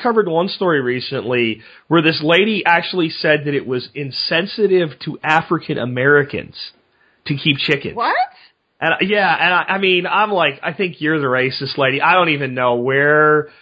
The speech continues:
Speaker 1: She was like, "It, it brings to mind a time in the past when chickens weren't pets, they were necessary," and, um,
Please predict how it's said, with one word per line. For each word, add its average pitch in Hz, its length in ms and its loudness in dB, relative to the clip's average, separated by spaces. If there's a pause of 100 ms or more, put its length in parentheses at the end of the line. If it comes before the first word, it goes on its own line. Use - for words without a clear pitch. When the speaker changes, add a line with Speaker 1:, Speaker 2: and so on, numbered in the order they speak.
(180)
Speaker 1:
She - 140 -4
was 185 100 4
like, 180 140 2
"It, 131 160 -2
it 160 180 -2
brings 175 480 0
to 196 100 -2
mind 156 520 2
a 131 40 -4
time 156 300 0
in 151 60 -6
the 139 120 -6
past 143 360 0
when 131 100 -6
chickens 143 380 -6
weren't 135 240 -4
pets, 139 340 2
they 127 100 0
were 120 120 -2
necessary," 127 1160 2
and, 104 120 2
um, 95 160 0